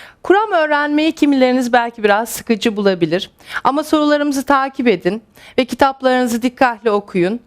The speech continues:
Aslında hiç sıkıcı olmadığını ve içine girdikçe ne kadar farklı şeyler öğrendiğinizi ve bakış açılarınızın ne kadar genişlediğini anlayacaksınız.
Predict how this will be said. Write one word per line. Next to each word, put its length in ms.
Aslında 320
hiç 140
sıkıcı 440
olmadığını 600
ve 100
içine 320
girdikçe 540
ne 80
kadar 340
farklı 380
şeyler 440
öğrendiğinizi 1000
ve 140
bakış 260
açılarınızın 640
ne 80
kadar 300
genişlediğini 800
anlayacaksınız. 1000